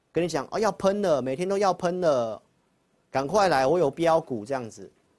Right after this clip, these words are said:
看那样节目真的是重套路啊，过去几年的套路，你自己去看一下。前面去年十二月十四号的套路，还有九月十三号的套路，不是都一样吗？那你看一下别人说什么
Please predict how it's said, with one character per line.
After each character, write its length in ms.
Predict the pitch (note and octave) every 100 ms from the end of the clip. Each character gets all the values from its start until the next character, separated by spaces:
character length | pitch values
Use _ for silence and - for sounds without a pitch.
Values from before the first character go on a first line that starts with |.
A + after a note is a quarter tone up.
| _ _ _ _ _ _ _
看 160 | - F3
那 100 | F3+
样 140 | E3
节 180 | - B2
目 200 | D3+ C#3+
真 160 | D3
的 120 | C#3+ B2
是 200 | - C3
重 240 | D3 B2+
套 260 | A#2+ C3+ A2+
路 220 | A#2+ G2
啊， 100 | E2 _ _ _ _ _ _
过 200 | - F3
去 180 | D3+ F3+
几 180 | C3 A2
年 120 | G#2 G#2+
的 80 |
套 240 | A2+ D#3+ C3
路， 160 | C3+
你 100 | A2+ F#2+
自 100 | C3
己 60 |
去 80 | A#2
看 200 | B2 A#2+
一 40 |
下。 180 | G2 A2+ - _ _
前 220 | - D3
面 180 | F#3 G3
去 220 | E3 G3+
年 120 | D3+
十 180 | C3 C#3+
二 180 | D3 E3
月 180 | F#3 E3
十 140 | D3+
四 180 | - D#3+
号 140 | D#3+
的 100 | C#3+
套 220 | C3+ D#3+ D3
路， 260 | D#3 A#2 _ _ _
还 160 | D3
有 140 | F#3 F3+
九 220 | D#3+ C#3
月 120 | F#3
十 120 | F3+
三 180 | D#3 D#3+
号 120 | E3 D3+
的 40 |
套 240 | - E3
路， 140 | C#3+ D3
不 100 | B2+
是 60 |
都 180 | D3+ E3
一 140 | C3+ C#3
样 180 | D3+
吗？ 220 | B2+ A#2 A#2+ _ _ _ _ _
那 100 | E3+
你 120 | F3+
看 180 | D3 F#3+
一 20 |
下 160 | D#3+ F3
别 220 | - C#3+
人 160 | D#3 D3
说 180 | D#3 D#3
什 160 | -
么 220 | G#2+ G2+